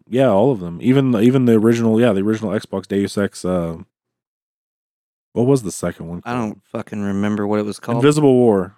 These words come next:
Speaker 2: I just remember always wanting to play it, and I never
Speaker 1: Deus
Speaker 2: played
Speaker 1: Ex
Speaker 2: it.
Speaker 1: Invisible War. Yeah, I played that on the original Xbox, and it has that very much where it's like, there's a lot of, like, oh, you've gotta get into this place, and then you, like, see, and, like, oh, behind that couch over there, you can see a vent.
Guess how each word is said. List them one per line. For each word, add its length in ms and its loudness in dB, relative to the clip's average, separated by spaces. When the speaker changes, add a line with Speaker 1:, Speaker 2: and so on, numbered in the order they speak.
Speaker 2:
I 80 -4
just 200 -4
remember 360 0
always 260 0
wanting 240 -2
to 40 -10
play 300 -4
it, 40 -4
and 100 -6
I 60 -4
never 200 -2
Speaker 1:
Deus 220 4
Speaker 2:
played 100 4
Speaker 1:
Ex 100 -2
Speaker 2:
it. 40 -10
Speaker 1:
Invisible 300 2
War. 160 4
Yeah, 160 2
I 40 2
played 320 0
that 200 2
on 220 0
the 100 0
original 280 0
Xbox, 340 -4
and 100 -2
it 100 4
has 280 0
that 140 -2
very 200 -2
much 320 -4
where 140 -4
it's 180 -8
like, 340 -6
there's 300 2
a 60 0
lot 320 4
of, 320 -4
like, 360 -2
oh, 160 4
you've 220 -2
gotta 220 4
get 180 -2
into 180 0
this 140 -2
place, 580 -2
and 260 0
then 120 2
you, 140 2
like, 180 2
see, 340 2
and, 100 2
like, 200 -2
oh, 360 2
behind 360 0
that 160 0
couch 380 0
over 200 -2
there, 120 0
you 120 -2
can 120 -8
see 180 -2
a 80 2
vent. 400 -2